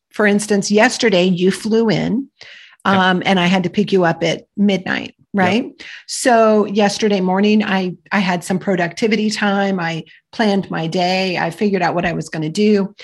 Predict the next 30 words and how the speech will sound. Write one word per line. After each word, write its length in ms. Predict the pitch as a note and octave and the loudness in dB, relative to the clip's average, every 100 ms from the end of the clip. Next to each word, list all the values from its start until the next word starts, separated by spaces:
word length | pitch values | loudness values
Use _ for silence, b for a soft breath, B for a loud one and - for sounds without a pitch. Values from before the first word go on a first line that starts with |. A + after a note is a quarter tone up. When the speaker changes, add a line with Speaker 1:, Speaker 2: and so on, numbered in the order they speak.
| B - | B -2
Speaker 1:
And 180 | C4+ A#3+ | 4 6
then, 460 | D4 C4 A#3+ C4 - _ - - | 6 4 2 0 -4 _ -20 -6
you 140 | G3+ G#3 | 0 2
know, 140 | F#3+ | 2
mid-morning, 640 | F#3 G3 F#3 G3 F#3 F#3 F#3 | 2 2 2 0 0 0 0
early 300 | F#3+ F#3 F3 | -2 -2 -2
afternoon, 680 | D#3 - F3 G3 B3 G#3 G#3 | -2 -2 -2 0 2 2 0
I 120 | - C4 | -2 0
did 180 | C4 | 2
a 60 | B3+ | 0
few 240 | - A#3 | 0 0
things. 440 | G#3+ A3+ G#3 G#3 - _ | 0 0 0 0 -6 _
It 180 | - A3+ | 0 2
was, 320 | A3 G#3+ - - | 2 0 -6 -6
they, 200 | C4 C#4 G#3+ | -4 -2 0
they 120 | G#3 | 0
were 100 | F#3+ | 0
things 280 | - G3 F#3+ | -2 -2 0
I 80 | |
needed 320 | E3+ E3 A3+ G3 | 0 0 0 0
to 80 | |
get 200 | E3 - | -2 -4
done, 280 | G#3+ D#3+ D#3+ | -4 -4 -4
but 120 | F#3+ | -4
they 120 | G#3+ A#3+ | -2 -2
were 100 | A3+ | 0
more 220 | G3 F#3+ | -2 -2
fun 320 | - F#3+ G3+ | -2 -2 -2
for 160 | G#3 D3+ | -4 -8
me. 260 | - - | -8 -10